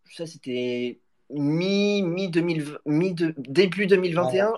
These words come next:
Speaker 1: euh, deux mi-, euh, début deux mille vingt-deux. Et depuis, il y en a beaucoup qui ont disparu et il y en a beaucoup de nouveaux qui sont arrivés.
Speaker 2: Mhm.
Speaker 1: Et donc là, on a un... créé une sorte de, de groupe mouvement qui s'appelle, euh, A I Infused Art.
Speaker 2: Ok.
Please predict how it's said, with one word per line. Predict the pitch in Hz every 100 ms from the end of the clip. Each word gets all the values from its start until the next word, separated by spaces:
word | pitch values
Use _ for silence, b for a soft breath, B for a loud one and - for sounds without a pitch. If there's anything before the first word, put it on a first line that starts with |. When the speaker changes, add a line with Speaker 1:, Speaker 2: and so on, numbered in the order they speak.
| 156
Speaker 1:
euh, | 151
deux | 151
mi-, | 180 151
euh, | 151 147
début | 143 175 196
deux | 196
mille | 180 180 170
vingt-deux. | 165 165 160 226 b b b
Et | 139
depuis, | 143 147 185
il |
y | 175
en |
a | 139
beaucoup | 139 196 220
qui | 202
ont | 180
disparu | 156 156 139 135 170 202
et |
il |
y | 147
en |
a | 139
beaucoup | 131 175 190
de | 190
nouveaux | 175 165 165
qui | 160
sont | 156 143
arrivés. | 131 127 156
Speaker 2:
Mhm. | 196 B B B B B
Speaker 1:
Et | 143 143
donc | 160 160
là, | 190 214
on | 190
a | 156
un... | 139 131 131 131 131 131 -
créé | - 160 180
une | 160
sorte | 160 151
de, | 139 127 123
de | 123 123
groupe | 120 156 165
mouvement | 143 131 160 165 147 156 190
qui | -
s'appelle, | 139 - 151
euh, | 135 123 120 -
A | 139 147
I | 139
Infused | 127 123 139 127 -
Art. | 131 160 -
Speaker 2:
Ok. | -